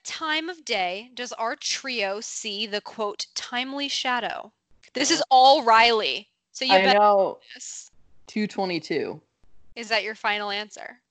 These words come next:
Speaker 2: Yeah.
Speaker 1: You know, I'll give it to you because it's two twenty-two on the bill, but then because of Riley,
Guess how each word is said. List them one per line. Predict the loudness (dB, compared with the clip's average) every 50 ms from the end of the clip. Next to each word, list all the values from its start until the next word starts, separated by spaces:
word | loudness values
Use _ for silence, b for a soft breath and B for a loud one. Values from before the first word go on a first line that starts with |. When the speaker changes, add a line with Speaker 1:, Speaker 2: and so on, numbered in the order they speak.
| _ _
Speaker 2:
Yeah. | -8 -4 -2 -2 -2 -4 -6 -12 _ _ _ _ _ _
Speaker 1:
You | -12 -6
know, | -2 -2 -2 -2 -2 -2
I'll | 0 0 0
give | 0 -2 -2 -2 -2
it | -4 -4 -6
to | -4 -2
you | -2 0 0 -2 -2 -4 -8 -10 _ _ _ _ _ _
because | -10 -8 -6 -4 -4
it's | -4 -6 -8
two | -8 -8 -8 -8
twenty-two | -6 -4 -2 -2 -2 -2 -4 -4 -6 -4 -6 -4 -4 -6 -6 -4
on | -4 -4 -4 -4
the | -8 -4
bill, | -2 -2 0 0 0 0 -2 -4 -6 _ _ _ _
but | -4 -2 -2 -2 2
then | 2 2 4 4 2 0 -2 -8 -10
because | -12 -12 -10 -4 -2 -2 0 0
of | -4 -6 0
Riley, | 6 8 10 10 10 10 8 6 2 0 0 0 0 0